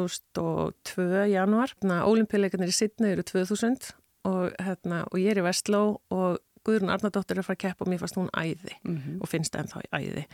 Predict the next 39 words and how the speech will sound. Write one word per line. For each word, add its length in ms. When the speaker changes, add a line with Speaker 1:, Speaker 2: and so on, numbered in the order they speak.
Speaker 2:
Frábær 380
fyrirmynd. 500
Speaker 1:
Alveg 380
bara, 160
bara 160
svo 160
dásamleg, 560
sko. 220
Og, 160
hérna, 380
hún 240
var 80
náttúrulega 400
hlaup-, 160
fljótasta 400
kona 240
Íslands 240
á 80
þessum 240
tíma 380
og 100
svona 220
og, 140
og 80
ég 400
vildi 240
fá 160
að 80
sjá 240
hlaupið 480
og 80
þetta 160
er 80
ekkert 160
í 80
símónum 640
okkar 240
og 60
við 20